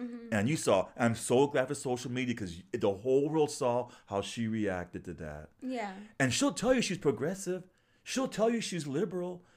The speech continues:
Speaker 2: She'll tell you she's open-minded. There's not a bigoted bone in her body. That's, that's how, that's what she would have told. Well, but look how she used the law. What you brought up earlier about criminal justice. Look how she was gonna use, and if the police had come, that guy might be dead.
Speaker 1: Yeah.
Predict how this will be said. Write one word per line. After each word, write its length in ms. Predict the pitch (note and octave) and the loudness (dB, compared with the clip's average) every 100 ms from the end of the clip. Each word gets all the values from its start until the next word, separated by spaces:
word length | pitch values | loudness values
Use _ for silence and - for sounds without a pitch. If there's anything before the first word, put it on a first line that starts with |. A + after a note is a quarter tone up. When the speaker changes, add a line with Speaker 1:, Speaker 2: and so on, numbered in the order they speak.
| _ _ | _ _
Speaker 2:
She'll 220 | - A3+ | 0 0
tell 200 | A3 A3 | 2 0
you 40 | A3+ | 2
she's 180 | G3 D3+ | 0 0
open-minded. 720 | F3 E3+ C#3+ D3 G3 F3+ E3 E3 - _ | 2 2 0 0 0 2 0 0 -16 _
There's 260 | D3 D3 B2 | 0 0 0
not 240 | D3+ C#3+ | -2 2
a 60 | B2 | 0
bigoted 640 | A#2+ G#3+ G#3+ A3+ G#3+ E3 | 0 -2 -2 0 0 0
bone 200 | F3+ F3 | 2 2
in 100 | E3+ | 0
her 100 | D#3+ | -2
body. 380 | D3+ C#3 C3 G#2+ | -2 0 0 2
That's, 180 | D3 - | 0 2
that's 240 | F3 G#3+ | 4 4
how, 60 | G#3+ | 2
that's 240 | F#3+ G3 | 0 2
what 80 | G#3 | 0
she 80 | G3+ | -2
would 80 | F#3+ | -2
have 40 | F3+ | -2
told. 320 | G#3 A#3+ G3 - _ _ _ _ _ - | -2 -4 -6 -14 _ _ _ _ _ -8
Well, 140 | D#3 | -4
but 160 | D3 A#2+ | -2 0
look 160 | A3+ | 0
how 140 | G3+ G3+ | -2 -6
she 160 | - | -4
used 260 | E3+ F3+ C#3+ | -4 -4 -2
the 80 | C#3 | -2
law. 400 | B2 E3 A#2+ - - - | 0 0 -2 -6 -14 -6
What 240 | A2 F#2+ | -2 -2
you 140 | G#2+ D#3 | -2 -4
brought 320 | D3 D3+ C#3 | 0 -2 -2
up 80 | - | -2
earlier 260 | C#3+ C#3+ | 0 0
about 300 | G#2+ G#2 G2 | -2 -2 -4
criminal 300 | - A#2+ G#2+ | -4 -4 -4
justice. 420 | F#2+ C3 - F2+ - - _ _ | -4 -6 -6 -12 -14 -20 _ _
Look 140 | C3+ C#3 | -4 0
how 140 | E3+ | -2
she 120 | E3 | -2
was 80 | E3 | -2
gonna 140 | D3+ | -2
use, 180 | C3+ C3+ - - | -2 -4 -6 -2
and 100 | C3 | 0
if 60 | B2 | 2
the 100 | B2 | 0
police 320 | - F3 F#3+ | 0 -2 -2
had 180 | F#3+ F#3 | -4 -4
come, 320 | F#3+ F#3 F3 - | -2 -4 -4 -6
that 160 | - B3 | 0 0
guy 160 | A#3 G#3+ | 2 0
might 240 | G3+ G#3 | 0 0
be 80 | G#3+ | -2
dead. 480 | F#3 A#3 F3+ F3 - | -2 0 2 0 -2
Speaker 1:
Yeah. 300 | C4+ B3+ G3+ | -8 -8 -10